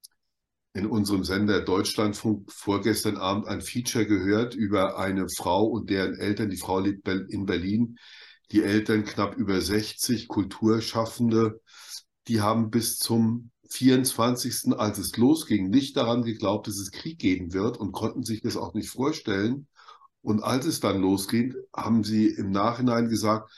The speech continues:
Feuerwerk hat sich immer schlimmer und bedrohlicher angefühlt,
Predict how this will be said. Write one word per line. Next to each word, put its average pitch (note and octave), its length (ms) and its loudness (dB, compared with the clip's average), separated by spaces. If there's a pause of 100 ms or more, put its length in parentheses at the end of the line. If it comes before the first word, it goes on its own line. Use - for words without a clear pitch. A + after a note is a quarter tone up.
(320)
Feuerwerk B2 600 4
hat A#2+ 140 -4
sich - 160 -8
immer B2+ 380 2
schlimmer B2 460 2
und A2+ 140 0
bedrohlicher A2+ 680 0
angefühlt, G2 840 -2